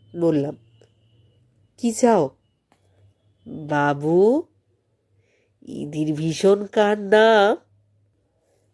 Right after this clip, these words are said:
"আমার নাম।" "কেন, কি চাই?" "একটা বাক্স আপনারা কুড়িয়ে পেয়েছেন।" আমার নামের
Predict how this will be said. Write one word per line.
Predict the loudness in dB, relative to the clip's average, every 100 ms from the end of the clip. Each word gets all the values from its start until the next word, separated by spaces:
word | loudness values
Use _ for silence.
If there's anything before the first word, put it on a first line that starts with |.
| _ _ _ _ _ _ _ -2
"আমার | 2 2 0
নাম।" | -4 -6 _ _ _ _ _ _ _ _ -2
"কেন, | 0 2 -2 _ _ _ _ _ _ _
কি | -6
চাই?" | 0 2 2 0 -6 _ _ _ _ _ _ _ _ _ _ _ _
"একটা | -6 -6 -6 -4 -2 -2
বাক্স | -4 -2 0 -2 -4 -6 2 4 4 4 0 _ _ _ -20 _
আপনারা | -14 -14 -12 -8 -8 -8
কুড়িয়ে | -8 -8 0 2 2
পেয়েছেন।" | 2 0 0 2 2 2 _ _ _ _ _ _ _ -20 _ _ _ _ _ _ _ _ _ _ _ -4
আমার | -2 -2
নামের | 0 -2 0 -2